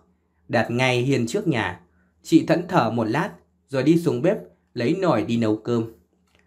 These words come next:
Loay hoay với việc tay chân một lát, Soan dần lấy lại được bình tĩnh. Bất giác,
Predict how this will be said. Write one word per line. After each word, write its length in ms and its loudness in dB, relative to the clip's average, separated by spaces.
Loay 240 2
hoay 280 0
với 160 2
việc 240 2
tay 220 -4
chân 180 -2
một 160 -4
lát, 260 -4
Soan 320 4
dần 200 2
lấy 140 0
lại 260 2
được 180 -2
bình 240 -2
tĩnh. 340 -2
Bất 180 0
giác, 240 0